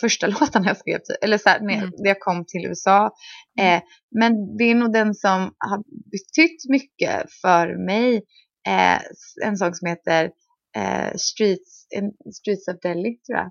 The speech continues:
Speaker 1: Jag kommer inte ihåg vad den heter. Eh, men den handlar lite om, eh, eh, min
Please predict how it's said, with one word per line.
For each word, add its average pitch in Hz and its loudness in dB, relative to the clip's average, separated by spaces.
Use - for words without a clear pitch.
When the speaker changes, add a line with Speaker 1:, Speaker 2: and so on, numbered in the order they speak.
Speaker 1:
Jag - -16
kommer 208 -4
inte 190 -6
ihåg 185 -10
vad 180 -8
den 170 -8
heter. 170 -10
Eh, 214 8
men 269 4
den 285 4
handlar 269 4
lite 247 0
om, 185 2
eh, 170 2
eh, 175 -2
min 180 -2